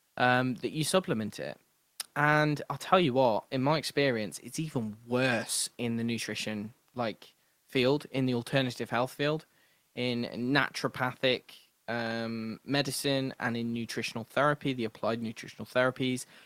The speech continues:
because the reference ranges for, for the way that I was trained anyway, is that we should be prescribing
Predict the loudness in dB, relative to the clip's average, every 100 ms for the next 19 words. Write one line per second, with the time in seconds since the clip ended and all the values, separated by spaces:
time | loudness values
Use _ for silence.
0 | _ -4 -4 -4 0 4 4 2 -4 _
1 | -20 _ 2 6 8 8 6 4 -4 2
2 | 2 2 2 0 0 -2 -6 -10 _ _
3 | -6 2 4 4 0 -2 2 4 4 2
4 | 0 -4 -2 4 4 6 6 6 4 2
5 | 0 2 2 2 2 0 0 -2 -2 0
6 | 0 0 -4 _ -20 -20 _ _ -8 -2
7 | 4 4 4 4 4 2 0 4 4 4
8 | -2